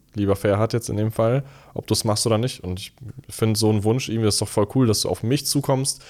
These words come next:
mir diese Kompetenz auch zusprichst. Irgendwie gibst du mir da in dem Moment auch was? Du sagst, du hältst mich für kompetent, dieses Handy jetzt einzurichten in dem Moment. Und das ist doch auch schon irgendwie eine Art Zuspruch. Und dann denke ich, „Hey, ich fühle mich da auch drin bestätigt, sehr gerne helfe ich dir.“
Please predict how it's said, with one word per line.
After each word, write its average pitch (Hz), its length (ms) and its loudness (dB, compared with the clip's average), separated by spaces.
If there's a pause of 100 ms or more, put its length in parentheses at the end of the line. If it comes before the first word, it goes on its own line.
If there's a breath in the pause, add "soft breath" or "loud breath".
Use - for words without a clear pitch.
(140 loud breath)
mir 107 180 2
diese 104 220 0
Kompetenz 117 640 -2
auch - 180 -2
zusprichst. - 500 -6
Irgendwie 98 300 -2 (480 soft breath)
gibst 123 200 -2
du 131 40 2
mir 135 180 4
da 131 160 2
in 127 100 0
dem 131 120 2
Moment 131 320 2
auch - 180 0
was? 160 220 0
Du - 80 -4
sagst, 95 420 0 (300 loud breath)
du 98 100 2
hältst 95 200 2
mich 113 180 0
für 110 100 -2
kompetent, 120 600 0
dieses 92 340 0
Handy 135 220 4
jetzt 135 180 2
einzurichten 127 500 0
in 127 80 2
dem 127 60 0
Moment. 131 260 2 (300 loud breath)
Und 104 80 -2
das 113 160 2
ist - 100 -4
doch - 80 0
auch 120 160 0
schon 92 200 -4
irgendwie 90 360 -4 (160)
eine 98 140 -6
Art 85 180 -4
Zuspruch. - 440 -6 (100)
Und 92 140 -6
dann 92 120 0
denke 92 220 0
ich, 104 100 -6
„Hey, 127 140 4
ich - 140 -6
fühle 98 180 -4
mich 95 160 -6
da 92 120 2
auch 87 100 0
drin 104 240 -6
bestätigt, 123 440 -2
sehr 95 140 0
gerne 107 220 2
helfe 80 240 -4
ich - 60 -16
dir.“ 73 180 -4